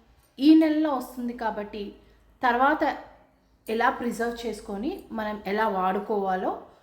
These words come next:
కూడా నేను మీకు వివరంగా తెలియచేస్తాను. తుమ్మి మొక్క అనేక ఆరోగ్య ప్రయోజనాలను కలిగి ఉంటుంది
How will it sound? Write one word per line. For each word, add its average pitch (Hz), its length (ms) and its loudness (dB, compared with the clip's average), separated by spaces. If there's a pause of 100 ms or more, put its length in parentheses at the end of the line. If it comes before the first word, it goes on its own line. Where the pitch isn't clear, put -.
(200)
కూడా 214 200 -2
నేను 202 240 -6
మీకు 185 260 -6
వివరంగా 202 580 -4 (520)
తెలియచేస్తాను. 190 840 4 (1040)
తుమ్మి 262 240 8
మొక్క 254 360 4 (560)
అనేక 202 520 2 (160)
ఆరోగ్య 208 600 6 (240)
ప్రయోజనాలను 190 1200 0 (500)
కలిగి 196 340 6
ఉంటుంది 170 580 -2